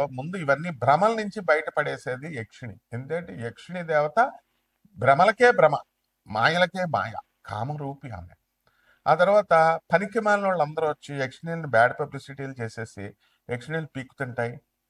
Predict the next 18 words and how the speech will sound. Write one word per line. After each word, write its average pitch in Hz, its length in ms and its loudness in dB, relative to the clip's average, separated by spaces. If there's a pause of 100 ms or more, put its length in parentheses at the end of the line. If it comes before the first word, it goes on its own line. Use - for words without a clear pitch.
(160)
చంపేస్తాయి, 113 760 -4 (300)
తర్వాత 123 320 0
సంభోగం 127 600 0
చేస్తాయి 123 400 -8
మీతో 110 320 -8
వచ్చి. 113 440 -14 (420)
ఇలాగా, 135 520 4 (260)
ఆ, 113 380 4
భా-, 117 240 4 (120)
భార్యని 147 640 -2
భక్షిస్తాయి. 113 880 -6 (500)
ఆ, 165 420 2
ఆ, 120 260 4
ఇలా 139 520 4 (400)
ఎవడిష్టం 135 460 0
వచ్చినట్టు 151 360 -10
వాడు 117 140 -8
చెప్తున్నారు. 95 420 -16